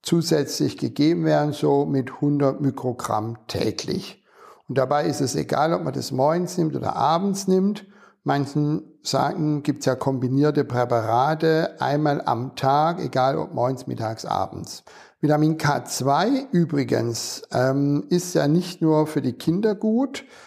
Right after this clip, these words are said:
es stärkt den Knochen, gerade beim Aufbau, beim älteren Menschen hemmt es die Knochenabbauprozesse.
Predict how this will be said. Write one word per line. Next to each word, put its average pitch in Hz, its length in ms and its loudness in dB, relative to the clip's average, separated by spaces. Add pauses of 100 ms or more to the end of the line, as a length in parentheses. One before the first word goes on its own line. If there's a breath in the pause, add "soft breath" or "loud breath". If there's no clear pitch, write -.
(180 loud breath)
es 135 140 0
stärkt 165 580 0
den 151 140 -2
Knochen, 165 400 0
gerade 147 260 -2
beim 120 200 -4
Aufbau, 175 640 0
beim 151 260 0
älteren 165 540 2
Menschen 170 840 -2 (120)
hemmt 156 400 0
es 160 180 -2
die 143 140 -4
Knochenabbauprozesse. - 2500 -2